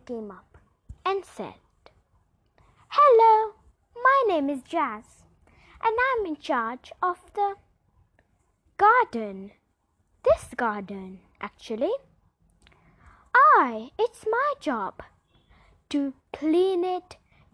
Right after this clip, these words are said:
grow the plants, and water them. I've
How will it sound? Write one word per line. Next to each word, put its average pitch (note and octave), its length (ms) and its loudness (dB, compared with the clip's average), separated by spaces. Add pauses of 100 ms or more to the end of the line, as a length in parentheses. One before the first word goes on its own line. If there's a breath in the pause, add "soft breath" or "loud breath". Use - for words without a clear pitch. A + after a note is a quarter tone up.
(120)
grow B3 160 -2 (120)
the A3 60 -10 (140)
plants, F#4+ 640 0 (240)
and A#3+ 240 -6
water C4 340 -4 (120)
them. F#3 100 -20 (1500)
I've C#5+ 200 2